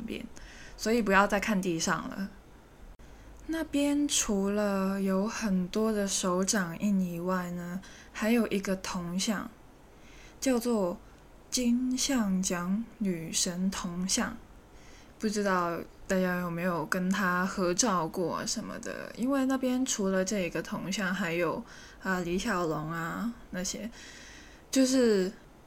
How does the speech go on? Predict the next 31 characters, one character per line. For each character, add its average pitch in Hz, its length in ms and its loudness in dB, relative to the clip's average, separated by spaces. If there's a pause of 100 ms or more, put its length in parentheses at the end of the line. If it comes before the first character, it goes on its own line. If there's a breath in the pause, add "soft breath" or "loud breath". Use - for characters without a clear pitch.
(140)
很 208 260 0
适 262 240 4
合 220 180 2
打 190 380 2
卡 185 300 2
的 180 120 -2
一 180 80 2
个 190 140 2
地 190 340 0
方 170 400 -2
啦。 - 240 -4 (720 loud breath)
讲 240 220 4
到 320 180 8
这 302 220 6
个 240 160 4
女 202 260 4
神 196 300 4
铜 208 320 2
像， 196 340 0 (120)
不 240 100 0
得 214 160 2
不 208 180 0
提， 196 520 -2
就 220 160 -2
是 196 340 -2 (540 loud breath)
香 226 420 6
港 208 320 2 (260)
最 220 540 0
有 196 260 2
名 185 380 2
的 190 280 0